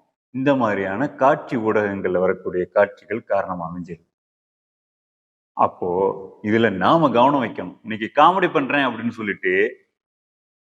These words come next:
காமெடி நடிகைகள் கூட ரொம்ப ஆபாசமான வார்த்தைகளை பேசிக்கிட்டே இருக்காங்க. இதை நம்ம குடும்பத்தோட உட்கார்ந்து பார்த்துட்டு இருக்கோம். கொஞ்சம், கொஞ்சம்,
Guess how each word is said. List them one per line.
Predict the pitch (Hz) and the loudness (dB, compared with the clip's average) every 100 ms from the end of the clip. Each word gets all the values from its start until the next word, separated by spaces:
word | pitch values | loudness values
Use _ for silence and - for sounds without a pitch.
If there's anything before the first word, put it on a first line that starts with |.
| _ | _
காமெடி | 135 151 170 135 | 4 6 4 0
நடிகைகள் | 107 131 143 131 113 92 | 0 2 2 2 0 -4
கூட | 101 92 92 - - - - - | -2 0 0 -4 -10 -20 -20 -2
ரொம்ப | 120 160 170 117 | -2 2 2 4
ஆபாசமான | 117 165 190 202 208 202 175 160 180 | 4 4 6 6 6 2 2 2 4
வார்த்தைகளை | 143 135 156 127 117 | 6 4 2 -2 -2
பேசிக்கிட்டே | - 117 113 104 | -2 -4 -4 0
இருக்காங்க. | 113 98 98 92 135 | 0 -2 -6 -6 -8
இதை | 123 117 | -6 -4
நம்ம | 123 117 | -2 -2
குடும்பத்தோட | - 135 139 - 127 131 | -2 0 0 0 2 2
உட்கார்ந்து | - 107 95 92 123 - _ _ _ | 0 -6 -6 -6 -10 -10 _ _ _
பார்த்துட்டு | 113 110 98 92 | 0 0 -4 -10
இருக்கோம். | - - _ _ _ _ _ _ _ _ _ _ _ _ _ 165 | -12 -14 _ _ _ _ _ _ _ _ _ _ _ _ _ 0
கொஞ்சம், | 202 196 | 4 4
கொஞ்சம், | 180 175 175 | 4 2 2